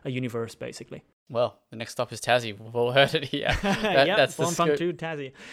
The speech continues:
Speaker 1: It may be Born Punk three, though, because I may, I may already have promised Indrek to make Born Punk two actually Born Per, The Adventures of Faxina the Cat. So
Speaker 2: <laughs>
Speaker 1: this
Speaker 2: Okay.
Speaker 1: may, this may happen.
Speaker 2: You know,
Speaker 1: Yeah.
Speaker 2: that's all right.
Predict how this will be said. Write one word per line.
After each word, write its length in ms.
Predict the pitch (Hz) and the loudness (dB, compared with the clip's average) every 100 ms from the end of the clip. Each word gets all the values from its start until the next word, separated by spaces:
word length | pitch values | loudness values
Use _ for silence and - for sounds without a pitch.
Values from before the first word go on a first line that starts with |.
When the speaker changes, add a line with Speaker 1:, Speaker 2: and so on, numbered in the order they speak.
| 226 | -4
Speaker 1:
It 80 | 165 | 0
may 160 | 180 254 | 2 2
be 80 | |
Born 240 | 254 220 202 | 2 0 2
Punk 200 | 202 185 | -2 -2
three, 240 | - 202 | -2 -2
though, 260 | 156 135 151 | 2 0 0
because 280 | 147 151 - | -4 -6 -4
I 80 | 143 | -6
may, 560 | 143 156 175 175 - _ | -4 -4 -4 -6 -10 _
I 80 | - | -8
may 260 | 147 147 180 | -6 -4 -2
already 300 | 170 165 165 | -2 -2 -4
have 240 | 156 - | -6 -6
promised 580 | - 151 156 156 - - - | -6 -4 -4 -6 -8 -18 -10
Indrek 460 | 151 151 147 143 - - | -8 -4 -4 -4 -8 -14
to 260 | - 139 135 | -8 -6 -4
make 220 | 131 131 | -6 -6
Born 220 | 131 131 | -6 -6
Punk 260 | 127 139 135 - | -6 -8 -10 -10
two 400 | - 139 131 131 - - - | -4 -2 -2 -6 -10 -20 -12
actually 600 | 139 - 135 135 131 - _ 143 | -10 -8 -8 -6 -6 -8 _ -10
Born 380 | 127 135 135 | -4 -2 -4
Per, 480 | 127 147 135 127 113 110 | -6 -4 -4 -4 -6 -10
The 80 | 127 | -10
Adventures 500 | 117 127 127 127 127 | -8 -10 -8 -10 -10
of 80 | - | -10
Faxina 400 | 123 - 127 117 | -12 -10 -12 -10
the 100 | 117 | -12
Cat. 360 | - 113 120 _ - 269 - - - | -16 -18 -20 _ -20 -20 -10 -8 -8
So 120 | - | -4
Speaker 2:
<laughs> 180 | - - _ _ - _ - - - - - 127 - | -6 -6 _ _ -20 _ -20 -20 -18 -18 -18 -18 -8
Speaker 1:
this 120 | 123 | -4
Speaker 2:
Okay. 120 | 113 | -2
Speaker 1:
may, 200 | 95 107 104 | -2 -6 -14
this 180 | 127 120 | -16 -14
may 100 | - | -14
happen. 220 | 110 - | -16 -12
Speaker 2:
You 60 | 113 | -8
know, 120 | 101 | -8
Speaker 1:
Yeah. 160 | 123 127 - _ - | -8 -10 -14 _ -10
Speaker 2:
that's 200 | 117 - | -10 -8
all 60 | |
right. 120 | 92 | -12